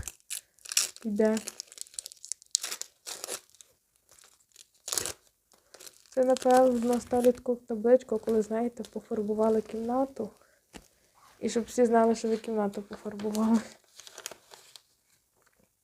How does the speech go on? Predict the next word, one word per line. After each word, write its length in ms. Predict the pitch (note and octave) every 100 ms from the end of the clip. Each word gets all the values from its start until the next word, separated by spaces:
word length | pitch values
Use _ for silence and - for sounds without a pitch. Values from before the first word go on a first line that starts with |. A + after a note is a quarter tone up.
| - - - - - - - - - _ - - - - - - -
Айрподси. 920 | B3+ A3+ G#3+ - - G#3 G3+ - C4+